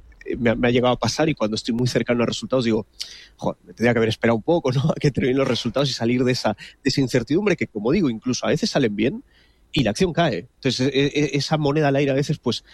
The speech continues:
no podemos hacer nada contra eso, ¿eh? Eso lo primero, pero al menos en términos técnicos,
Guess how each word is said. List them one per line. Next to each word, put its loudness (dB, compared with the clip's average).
no 2
podemos -2
hacer 0
nada 0
contra -6
eso, -10
¿eh? -2
Eso 0
lo 0
primero, 0
pero 0
al 2
menos 2
en 0
términos -2
técnicos, -2